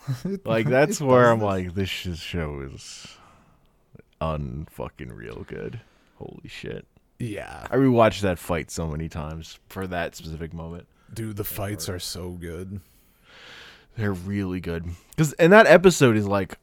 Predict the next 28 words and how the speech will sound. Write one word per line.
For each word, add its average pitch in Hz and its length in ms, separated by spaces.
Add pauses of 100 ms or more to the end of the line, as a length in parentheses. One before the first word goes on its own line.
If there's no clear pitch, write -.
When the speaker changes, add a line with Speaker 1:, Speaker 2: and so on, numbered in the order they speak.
(140)
Speaker 2:
that 107 200
episode 101 480
is 82 120
a 76 100
fight. 64 400 (1300)
Speaker 1:
Yeah. 107 320
Speaker 2:
Like, - 320 (240)
like, 117 200
the 120 40
fight 165 300
starts - 680
p-, - 200 (100)
really 131 460
early 101 320
in 87 60
the 85 100
episode, 78 540 (440)
but - 140 (420)
it's, - 460
there's 104 220
so 120 240
much, 101 280 (340)
like, 80 200
character 85 460
stuff - 440
crammed 73 360
in 67 180
too 69 440